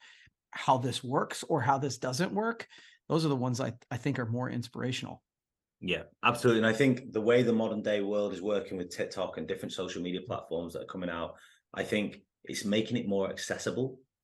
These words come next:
Speaker 2: to the
Speaker 1: Mm-hmm.
Speaker 2: modern person. I mean, even if you look at, like, like, platforms like Canva and things,
Speaker 1: Mm-hmm.
Speaker 2: people
Speaker 1: Yeah.
Speaker 2: are doing their own editing and creating their own
Speaker 1: Yeah.
Speaker 2: graphics and doing it all. And you're wondering how that, where have they got this from? And they've been doing it themselves,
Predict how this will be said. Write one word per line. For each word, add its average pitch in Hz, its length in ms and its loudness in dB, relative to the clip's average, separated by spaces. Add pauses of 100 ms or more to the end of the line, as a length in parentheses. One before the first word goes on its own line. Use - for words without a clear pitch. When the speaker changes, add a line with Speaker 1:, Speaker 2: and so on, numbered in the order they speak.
(140)
Speaker 2:
to 98 100 -6
the 98 80 2
Speaker 1:
Mm-hmm. 95 80 2
Speaker 2:
modern 98 240 0
person. 101 420 0 (220)
I - 40 2
mean, 127 120 8
even 151 160 6
if 131 120 0
you 135 60 -4
look 131 120 -2
at, - 60 -4
like, - 160 -10 (400)
like, 101 180 -8
platforms - 320 -4
like - 160 -4
Canva 104 460 -2 (320)
and - 100 -8
things, 143 260 0
Speaker 1:
Mm-hmm. - 100 -8 (120)
Speaker 2:
people 190 240 6
Speaker 1:
Yeah. 135 80 8
Speaker 2:
are 123 60 0
doing 143 280 8
their 123 240 8
own 117 420 6 (100)
editing 135 380 4
and 120 100 0
creating 135 320 2
their 123 160 6
own 120 160 2
Speaker 1:
Yeah. 147 80 4
Speaker 2:
graphics 143 340 2
and 117 80 -2
doing 139 180 4
it 131 80 4
all. 123 380 6 (260)
And 135 140 4
you're 143 120 6
wondering 165 340 4
how - 300 -2
that, - 340 0
where 160 140 2
have 202 80 0
they 247 120 2
got 156 240 2
this - 160 4
from? 95 320 2 (240)
And 131 420 6 (140)
they've 147 160 -2
been 147 120 2
doing 156 180 4
it 160 80 0
themselves, - 520 -2